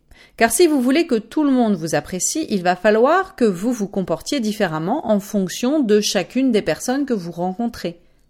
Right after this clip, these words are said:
Car les autres sont tous différents.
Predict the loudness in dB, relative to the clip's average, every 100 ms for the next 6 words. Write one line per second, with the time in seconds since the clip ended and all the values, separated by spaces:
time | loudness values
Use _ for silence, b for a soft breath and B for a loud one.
0 | _ _ 4 4 2 b b b 2 2
1 | 4 2 2 -18 _ -8 -8 -2 -2 -2
2 | -6 0 2 2 -4